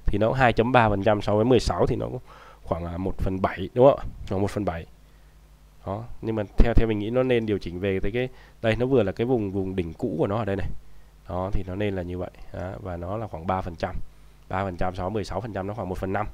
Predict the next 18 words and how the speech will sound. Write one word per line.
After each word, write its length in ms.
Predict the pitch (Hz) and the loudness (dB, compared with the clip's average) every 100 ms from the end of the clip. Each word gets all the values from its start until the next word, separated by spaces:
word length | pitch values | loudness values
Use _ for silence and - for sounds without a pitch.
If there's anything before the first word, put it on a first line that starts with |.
| - - - - - - - - - - | -14 -20 -20 -20 -20 -20 -20 -20 -14 -4
Tầm 200 | 107 98 | -2 0
tầm 240 | 101 95 | -2 -2
như 80 | 104 | 0
thế 220 | 104 101 - - | 0 0 -8 -14
thì, 160 | - 104 | -10 -8
thì 200 | 101 95 | -6 -6
nó 120 | 101 | -4
đi 180 | 120 113 | -4 -6
sẽ 120 | 107 | -8
tốt 160 | - 151 | -2 -2
hơn. 160 | 147 - - - | -2 -6 -14 -18
Chứ 100 | - | -6
còn 140 | 131 101 | -4 -4
không, 160 | 123 | -6
không 180 | 120 120 | -6 -2
nhất 120 | 127 135 | -2 0
thiết 180 | 160 160 | -2 0
là, 160 | 104 | -4